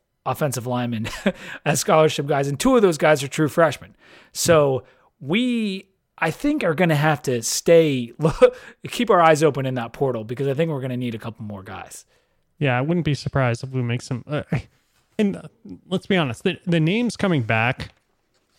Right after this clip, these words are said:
Speaker 2: I feel confident with. You know, the, at least the, at least five, six of the names coming back, I feel pretty good about. I mean, it, it's, it sucks to lose Nestor.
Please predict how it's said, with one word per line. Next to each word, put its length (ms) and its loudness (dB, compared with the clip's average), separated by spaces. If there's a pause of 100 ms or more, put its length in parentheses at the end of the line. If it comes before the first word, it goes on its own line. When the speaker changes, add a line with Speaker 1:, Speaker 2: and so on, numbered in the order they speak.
(560)
Speaker 2:
I 120 0
feel 220 -2
confident 500 -2
with. 220 -2 (240)
You 200 0
know, 200 -6
the, 200 -2
at 100 -12
least 300 -4
the, 420 0 (560)
at 40 -4
least 220 -4
five, 720 -2 (120)
six 440 -6
of 100 0
the 100 0
names 340 2
coming 300 0
back, 260 -2
I 60 -2
feel 200 -2
pretty 220 -2
good 200 -6
about. 300 -2
I 60 -6
mean, 220 0
it, 240 -4
it's, 420 -8
it 260 -20
sucks 320 -2
to 120 -2
lose 360 2
Nestor. 640 0